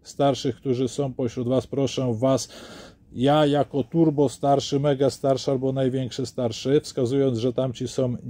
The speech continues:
nie są równi jego godności. Wskazuje, że są równi. Podkreślam, w godności bycia starszymi,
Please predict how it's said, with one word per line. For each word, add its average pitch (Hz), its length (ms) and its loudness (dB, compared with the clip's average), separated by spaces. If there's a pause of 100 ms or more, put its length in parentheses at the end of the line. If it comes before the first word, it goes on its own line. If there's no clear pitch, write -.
(120)
nie 147 300 2
są 143 320 2
równi 139 380 2
jego 135 300 2
godności. 123 840 -4 (960)
Wskazuje, 120 840 2
że 117 240 0
są 120 420 -2 (160)
równi. 101 640 0 (200)
Podkreślam, 117 800 -2
w 113 140 -6
godności 131 680 -2
bycia 120 360 0
starszymi, 113 800 -2